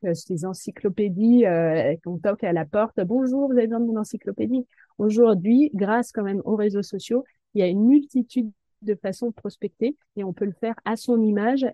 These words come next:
et, euh, de manière bienveillante, sans être agressif, sans, voilà. Mais ce qu'il faut accepter aussi, bah, c'est le temps long. C'est-à-dire qu'on sème des graines et on sait pas quand elles vont germer.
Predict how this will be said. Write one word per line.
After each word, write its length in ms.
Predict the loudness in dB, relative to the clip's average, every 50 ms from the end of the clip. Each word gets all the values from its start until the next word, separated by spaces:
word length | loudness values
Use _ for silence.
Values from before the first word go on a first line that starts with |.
| -6 -8
et, 220 | -6 -4 -2 -2
euh, 60 | -2 -2
de 60 | -2
manière 280 | -2 -2 -2 -4 -4
bienveillante, 640 | -6 -6 -4 -4 -4 -2 -2 -4 -4 -4 -4 -6 -6 -10
sans 240 | -10 -10 -8 -6
être 180 | -6 -6 -6 -8 -8
agressif, 840 | -6 -6 -4 -4 -4 -4 -4 -6 -6 -10 -8 -6 -4 -4 -4 -6 -8 _
sans, 460 | _ _ -10 -10 -8 -8 -10 -10 -12 -10
voilà. 200 | -10 -12 -12 -14 -16 _ _ _ _ _ _ _ _ _ _ _ _
Mais 160 | -4 -2 -2 -2
ce 100 | -2 0
qu'il 160 | 2 2 2
faut 140 | 4 4 4
accepter 520 | 4 2 -2 -4 -6 -6 -4 0 0 0
aussi, 320 | 0 0 0 0 2 2
bah, 140 | 2 2 0
c'est 200 | -2 0 0 4
le 140 | 4 4 4
temps 200 | 2 0 0 0
long. 180 | 0 -2 -4 -6 _ _
C'est-à-dire 460 | -10 -4 0 0 0 2 0 -2 -2 _
qu'on 360 | 0 2 2 2 2 0 -2
sème 340 | -2 0 0 2 4 2 2
des 100 | 2 0
graines 320 | -2 -2 0 0 2 0 0 -2 -6 -10 -10
et 80 | -8
on 60 | -8 -8
sait 160 | -8 -10 -8
pas 160 | -6 -6 -6
quand 220 | -4 -6 -6 -4 -4
elles 120 | -4 -4
vont 160 | -4 -4 -6
germer. 400 | -6 -6 -6 -6 -6 -8 -10 -12